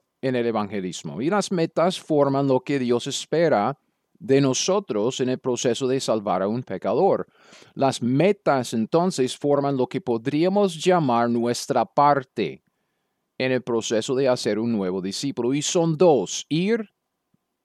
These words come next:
y predicar. Dios quiere que vayamos, ¿ok? Tenemos que estar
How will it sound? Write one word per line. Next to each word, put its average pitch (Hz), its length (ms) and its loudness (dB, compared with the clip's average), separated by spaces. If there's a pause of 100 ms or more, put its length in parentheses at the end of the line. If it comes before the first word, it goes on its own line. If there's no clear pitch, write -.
(140)
y 151 140 -2
predicar. 117 760 0 (1300)
Dios 151 360 2
quiere 190 240 4
que 180 160 0
vayamos, 147 1080 2
¿ok? 113 220 -6 (120)
Tenemos 127 520 0
que 156 180 0
estar 151 640 2